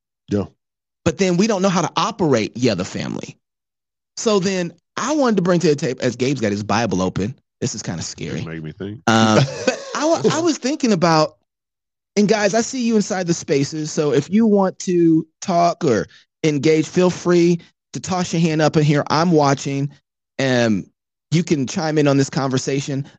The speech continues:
Speaker 2: I'm gonna check and see if you shared this first, if you're gonna talk. Um,
Speaker 3: You, you can see who
Speaker 2: if
Speaker 3: shared
Speaker 2: yeah,
Speaker 3: it.
Speaker 2: I, I, well, I'm gonna go find their accounts and see if they shared it.
Speaker 3: <laughs>
Speaker 2: Otherwise, I ain't letting you talk. Um, but I want you guys to think with me on the spaces and,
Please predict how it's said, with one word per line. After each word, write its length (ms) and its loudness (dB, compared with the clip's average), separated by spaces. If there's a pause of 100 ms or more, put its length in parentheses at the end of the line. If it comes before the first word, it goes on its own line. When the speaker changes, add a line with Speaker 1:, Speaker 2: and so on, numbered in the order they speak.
Speaker 2:
I'm 100 2
gonna 140 4
check 220 -4
and 100 -8
see 160 -4
if 100 -2
you 100 2
shared 360 0
this 160 -4
first, 500 -4
if 120 -8
you're 120 -6
gonna 120 -6
talk. 340 -4 (460)
Um, 240 2
Speaker 3:
You, 180 -2
you 100 0
can 160 -2
see 260 0
who 100 2
Speaker 2:
if 120 0
Speaker 3:
shared 320 0
Speaker 2:
yeah, 60 0
Speaker 3:
it. 60 0
Speaker 2:
I, 160 0
I, 120 -2
well, 180 2
I'm 140 0
gonna 80 0
go 120 2
find 300 -2
their 100 0
accounts 380 -2
and 80 -8
see 180 -6
if 80 -8
they 120 2
shared 340 0
it. 360 -4
Speaker 3:
<laughs> 20 -2
Speaker 2:
Otherwise, 400 0
I 120 -4
ain't 100 -2
letting 200 -2
you 80 -4
talk. 340 -8 (400)
Um, 400 0 (160)
but 220 2
I 60 2
want 320 2
you 60 0
guys 240 -2
to 100 -14
think 240 0
with 160 2
me 140 2
on 100 0
the 60 0
spaces 580 -2
and, 120 2